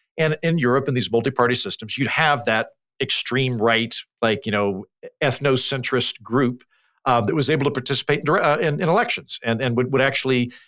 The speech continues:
we would not have a majority, but they'd have seats in parliaments and things. Whereas in the United States, that element of American culture was basically pushed out of the conservative tent for a very long time. For a very long time, the conservatives were,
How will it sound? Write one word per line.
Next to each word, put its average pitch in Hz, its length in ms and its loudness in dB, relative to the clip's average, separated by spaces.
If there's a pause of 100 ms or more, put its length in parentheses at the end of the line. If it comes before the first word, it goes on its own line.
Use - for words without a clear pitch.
(160)
we 185 80 4
would 165 200 2 (120)
not 156 200 4
have 135 120 2
a 127 60 0
majority, 110 460 2
but 131 180 -2
they'd 131 160 2
have 120 200 2
seats - 260 -4
in 98 60 -12
parliaments 160 420 0
and - 60 -20
things. 110 200 -2 (360)
Whereas 139 220 2
in 135 60 -8
the 151 60 0
United 127 300 0
States, - 560 -4
that 143 280 2
element 123 420 2
of 101 100 -6
American 110 360 0
culture 104 360 0
was 120 180 0
basically 120 440 0
pushed - 420 -2
out 101 260 0
of - 60 -4
the 104 60 -4
conservative 127 540 -2
tent - 160 -18 (100)
for 110 100 -2
a 90 60 -2
very 101 160 2
long 110 220 0
time. 160 300 -2
For 92 160 -10
a 80 40 -10
very 110 160 2
long 131 200 0
time, 101 380 -2 (320)
the 127 80 2
conservatives 117 720 -2
were, 95 380 0